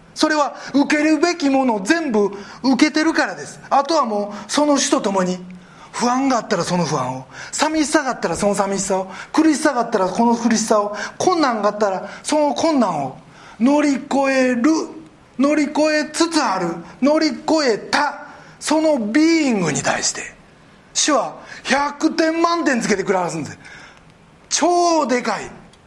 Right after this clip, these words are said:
花丸をつけてくださる。もうそれは間違いないことなんです。そのことを楽しみに、主との次の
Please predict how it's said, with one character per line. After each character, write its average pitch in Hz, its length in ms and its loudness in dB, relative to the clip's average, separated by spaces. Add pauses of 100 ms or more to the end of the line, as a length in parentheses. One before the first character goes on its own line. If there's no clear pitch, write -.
(460)
花 254 320 0
丸 269 240 2
を 254 160 0 (640)
つ - 120 -4
け - 60 -2
て - 80 -4
く - 40 -4
だ - 60 -10 (120)
さ - 160 -10
る。 - 60 -18 (320)
も 247 120 2
う - 20 -2
そ 302 140 2
れ 302 60 2
は 277 140 0 (180)
間 277 200 2 (320)
違 294 40 -2
い - 20 0
な 208 160 2
い 151 80 -6
こ 156 80 -4
と 156 100 -4
な - 80 -6
ん - 80 -12
で - 100 -16
す。 - 140 -20 (640)
そ - 340 0
の 359 120 2
こ 359 160 0
と 269 100 0
を 226 60 -6
楽 214 240 2
し 220 120 0
み 202 120 0
に、 202 200 -4 (1080)
主 - 240 -4
と 233 160 -4
の 135 220 -12 (720)
次 240 380 -2
の - 220 -10